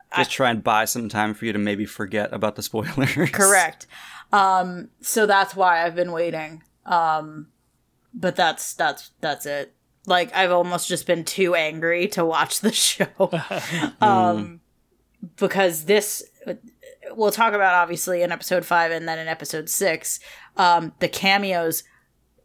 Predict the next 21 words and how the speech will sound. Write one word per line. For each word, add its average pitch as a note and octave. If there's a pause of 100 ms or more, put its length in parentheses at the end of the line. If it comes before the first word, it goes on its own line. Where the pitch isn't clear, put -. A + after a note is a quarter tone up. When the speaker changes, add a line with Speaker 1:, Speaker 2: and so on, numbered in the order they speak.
Speaker 2:
only G3+
two G#3+
of E3
three F3
were E3+
spoiled E3+
for F3
me. D#3
Thank, E3+
and G3
I, F3+
I F#3+
got F3+
so F3+
excited F3
at F3
the F3+
third F3
cameo E3
in, E3
um, D#3+